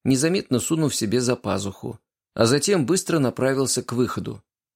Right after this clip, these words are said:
На его счастье, старый охранник по-прежнему флиртовал с пухлощекой кассиршей и не обратил на него никакого внимания,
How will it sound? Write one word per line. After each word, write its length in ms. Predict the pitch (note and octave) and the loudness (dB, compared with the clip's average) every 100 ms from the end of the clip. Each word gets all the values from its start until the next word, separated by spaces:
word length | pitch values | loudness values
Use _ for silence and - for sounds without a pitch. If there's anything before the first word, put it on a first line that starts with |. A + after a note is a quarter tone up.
| _ - | _ 0
На 120 | A#2+ | 2
его 220 | F#3 A#3 | 2 2
счастье, 640 | F3 E3+ G3 F3+ - D#3 | 2 2 2 0 0 0
старый 460 | C3+ - F3+ D#3 A#2+ | -2 0 0 2 0
охранник 680 | A2 B2+ F3+ F3 D3+ - - | 0 -2 -2 -2 -4 -8 -2
по-прежнему 580 | B2+ - - D#3 D3 B2+ | -2 0 -2 0 2 0
флиртовал 600 | - C3 - B2 D3 D3 | 0 -2 2 0 2 -2
с 80 | - | -4
пухлощекой 800 | - D#3 C#3+ C#3 - D3+ C#3+ C3+ | 0 0 4 2 2 0 0 0
кассиршей 680 | C3+ B2+ - F3 B2 - A2 | 0 -2 0 -2 -2 0 0
и 180 | - C3 | 2 2
не 140 | B2+ | 2
обратил 500 | B2+ B2 B2+ - D#3+ | 2 2 0 0 2
на 80 | B2+ | 2
него 280 | B2 B2 D3 | 2 2 2
никакого 560 | B2 B2 A2 C#3+ C#3 | 0 0 -2 0 0
внимания, 680 | C3 C#3 D#3 D#3+ G#2 F2 G#2 | 2 2 2 0 0 -2 -6